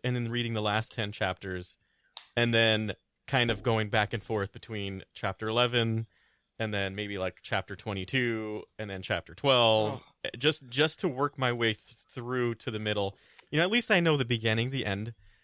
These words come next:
Speaker 1: and the, the stuff in the middle I've read at one point I might remember. <laughs>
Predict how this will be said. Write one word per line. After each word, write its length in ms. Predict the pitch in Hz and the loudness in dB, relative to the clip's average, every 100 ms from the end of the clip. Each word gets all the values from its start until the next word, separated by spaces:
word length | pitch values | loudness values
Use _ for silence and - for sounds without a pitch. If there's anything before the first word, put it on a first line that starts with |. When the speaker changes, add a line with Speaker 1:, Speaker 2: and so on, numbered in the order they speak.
| _ - | _ -4
Speaker 1:
and 400 | 110 107 107 101 | -2 0 -2 -2
the, 320 | 110 104 101 117 | 0 2 0 -6
the 80 | |
stuff 300 | 104 - 117 | -6 -2 0
in 80 | 120 | -2
the 60 | 110 | -4
middle 340 | 104 107 127 - | 0 0 0 0
I've 160 | 107 | 0
read 120 | 107 | 2
at 100 | 104 | 0
one 180 | 92 98 | 0 -6
point 340 | 98 107 107 - _ _ - | -4 -4 -4 -6 _ _ -8
I 80 | |
might 240 | 101 98 - | -2 -2 -4
remember. 440 | 104 95 95 107 - - - - | -4 -4 -2 -4 -4 -2 -2 -2
<laughs> 0 | 175 | -2